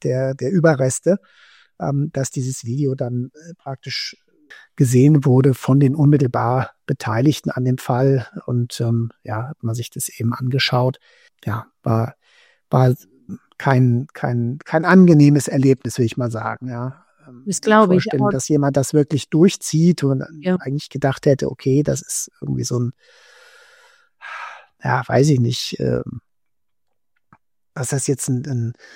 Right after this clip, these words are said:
Speaker 1: künstliches Video wäre. Klar, das war damals natürlich auch noch nicht so einfach möglich, wie das heute sicherlich, äh, gehen würde. Da hat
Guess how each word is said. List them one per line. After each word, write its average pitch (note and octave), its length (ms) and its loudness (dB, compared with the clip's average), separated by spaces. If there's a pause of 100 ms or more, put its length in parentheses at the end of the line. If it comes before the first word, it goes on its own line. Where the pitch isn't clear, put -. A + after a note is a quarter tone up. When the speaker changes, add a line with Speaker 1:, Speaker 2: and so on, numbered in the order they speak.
(200)
Speaker 1:
künstliches D#3+ 680 4
Video D#3+ 380 0
wäre. D#3 360 2
Klar, D3 340 2
das B2 200 -6
war B2 120 -4
damals C#3 340 -4
natürlich C#3 180 -6
auch C#3 80 -6
noch C#3 80 -2
nicht C#3 140 -4
so C#3 80 -4
einfach C3+ 380 -8
möglich, D3 500 0
wie C3+ 60 -4
das B2 220 -4
heute D3+ 320 4
sicherlich, C#3+ 840 -4
äh, D#3 140 -6
gehen C#3 360 2
würde. D3+ 320 4 (500)
Da B2+ 140 -4
hat C#3+ 100 -4